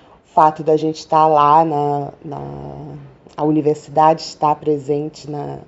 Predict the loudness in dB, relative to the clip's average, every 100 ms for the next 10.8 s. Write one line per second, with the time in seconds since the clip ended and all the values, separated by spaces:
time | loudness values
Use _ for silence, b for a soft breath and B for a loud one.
0 | _ _ -18 -12 -10 -4 -6 -6 -16 -12
1 | -8 -6 0 0 0 B B B B B
2 | B B _ 2 4 4 6 4 4 -2
3 | -4 0 4 6 6 2 0 -2 -4 -4
4 | -2 0 -2 -2 -4 -6 -6 -4 -2 2
5 | 4 4 2 -2 -2 -2 -2 -2 -2 -2
6 | 4 6 6 2 -2 -8 -6 -6 -4 -4
7 | -6 b b b b b b -16 -8 -2
8 | 0 -2 -4 -18 -20 -20 -20 _ -10 -8
9 | -8 -8 -10 -4 0 2 2 -2 -8 -4
10 | -4 -4 -6 -4 -4 -4 -6